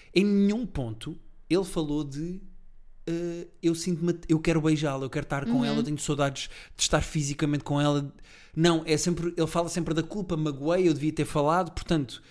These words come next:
Speaker 1: eu acho que ele tem saudades por uma questão de culpa e
Speaker 2: Uhum.
Speaker 1: não de atração.
Speaker 2: Exato, eu também concordo.
Speaker 1: E acho que ele, não sei se já tem isso resolvido na cabeça dele ou não, mas eu acho que ele tem de perceber se, se gosta do Benfica, se gosta do Sporting,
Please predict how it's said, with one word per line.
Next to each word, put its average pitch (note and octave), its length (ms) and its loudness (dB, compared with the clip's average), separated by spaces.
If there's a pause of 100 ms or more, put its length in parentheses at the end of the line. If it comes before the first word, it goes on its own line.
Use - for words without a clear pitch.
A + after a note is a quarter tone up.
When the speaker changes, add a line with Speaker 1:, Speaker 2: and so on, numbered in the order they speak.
(240)
Speaker 1:
eu F3 240 10
acho E3 280 0
que C3 340 -4 (320)
ele D#3+ 140 4
tem D#3 140 0
saudades C#3 640 -4 (280)
por C#3+ 140 0
uma C#3 140 0
questão C3+ 240 -2
de - 100 -12
culpa E3+ 420 -2
e E3 220 4
Speaker 2:
Uhum. F3 80 0
Speaker 1:
não E3+ 360 2
de F3+ 480 -2
atração. E3 640 -4
Speaker 2:
Exato, A3 260 -6
eu A3+ 60 -10
também C4 200 -6
concordo. - 480 -8
Speaker 1:
E D#3+ 160 6
acho - 220 2
que G3 140 -4
ele, D3+ 220 4 (1700)
não D3+ 200 0
sei D#3 160 -2
se - 120 -2
já D#3 100 0
tem D#3+ 160 0
isso D3+ 140 -4
resolvido D3+ 360 -2
na C3 60 -6
cabeça B2+ 340 -6
dele C3 180 -6
ou C#3 100 -4
não, D3+ 120 -2
mas F3 200 -2
eu F#3 100 0
acho F#3+ 120 -4
que - 60 -6
ele F#3 80 -6
tem F#3 120 -2
de F3+ 60 -6
perceber F3 400 0 (220)
se, - 380 -6
se - 280 -6
gosta C#3+ 360 -2
do B2 100 -8
Benfica, B2 400 -10
se - 80 -8
gosta D3 240 -6
do C3 80 -8
Sporting, G3+ 480 -6